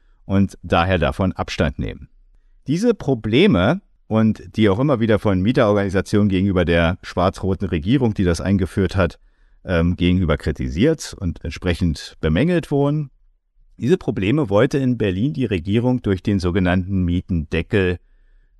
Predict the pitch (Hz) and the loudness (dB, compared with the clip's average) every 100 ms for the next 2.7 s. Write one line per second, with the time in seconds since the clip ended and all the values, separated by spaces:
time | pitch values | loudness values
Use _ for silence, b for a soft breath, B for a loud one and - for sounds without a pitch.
0 | _ - 110 - - 87 101 107 139 139 | _ -2 0 -2 -2 2 2 0 -2 -2
1 | 110 80 - 104 98 92 82 85 98 90 | -4 -6 -2 -2 0 0 2 2 2 0
2 | - _ 82 - - 64 | -4 _ -10 -8 -8 -8